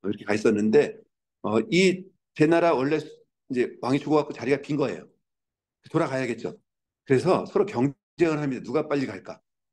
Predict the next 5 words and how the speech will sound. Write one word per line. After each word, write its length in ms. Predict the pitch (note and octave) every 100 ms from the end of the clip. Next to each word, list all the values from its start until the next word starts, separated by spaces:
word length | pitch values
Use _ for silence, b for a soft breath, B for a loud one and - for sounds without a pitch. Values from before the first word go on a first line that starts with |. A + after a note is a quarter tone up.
| _ _
먼저 280 | C3+ D3 F#3
도착한 380 | D#3 - E3 D3+
사람이 540 | D3 D3 F3 C4 D#4 - -
왕위를 400 | A2+ C3+ D3 D#3+
계승할 500 | B2+ A#2+ C#3 C3